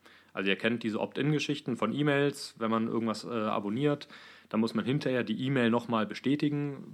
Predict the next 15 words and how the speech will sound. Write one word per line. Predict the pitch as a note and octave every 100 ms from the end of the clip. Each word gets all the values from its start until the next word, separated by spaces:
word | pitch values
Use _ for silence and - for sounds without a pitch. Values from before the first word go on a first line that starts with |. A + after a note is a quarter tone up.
| -
dass | A#2
man | A2+ G#2+
das | G#2+
auch | F2+
wirklich | G#2 A#2 G#2 -
wollte. | G#2+ C#3+ D#3+ E3+ E3+ - - - - _ _
Das | G#2+ -
Gegenteil | A#2 C#3 B2 B2
wäre | A#2 A2+
also | A2 G#2+
ein | - G#2+
Opt-out. | G#2 - - A2+ F3+ G3 - - -
Irgendwas | C#3 B2+ C3 -
passiert | - - B2 A#2+
automatisch | A#2 A2+ G2+ F#2 G2+ B2+ F3 F3+ - -